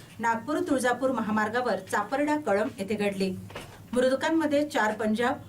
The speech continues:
व कॅनडिया येथील एका नागरिकांचा समावेश असल्याचे पोलिसांकडून सांगण्यात आले आहे.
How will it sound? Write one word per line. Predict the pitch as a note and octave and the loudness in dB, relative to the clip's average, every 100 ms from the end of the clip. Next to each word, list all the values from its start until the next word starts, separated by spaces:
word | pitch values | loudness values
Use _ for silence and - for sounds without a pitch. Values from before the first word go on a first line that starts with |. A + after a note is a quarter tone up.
| - A3+ | -10 -2
व | A#3+ B3 | -2 2
कॅनडिया | A3 C4 D4 D#4+ | 0 2 2 2
येथील | B3 B3 B3 - - - | 2 -2 -4 -6 -10 -6
एका | G#3+ A#3 | -2 0
नागरिकांचा | G#3 G3 C4+ D4 C4+ D4+ | 2 2 0 0 0 0
समावेश | C4+ G#3+ G#3+ G#3+ | 2 2 0 0
असल्याचे | G#3+ B3 B3 G#3+ | -4 -2 -2 -2
पोलिसांकडून | F#3+ A3+ A3 C#4 C#4+ B3 G#3 | -4 -2 -2 2 2 2 0
सांगण्यात | A#3 G3+ F#3+ F#3+ | 0 0 0 0
आले | F#3 G3 | 2 2
आहे. | G3+ | 0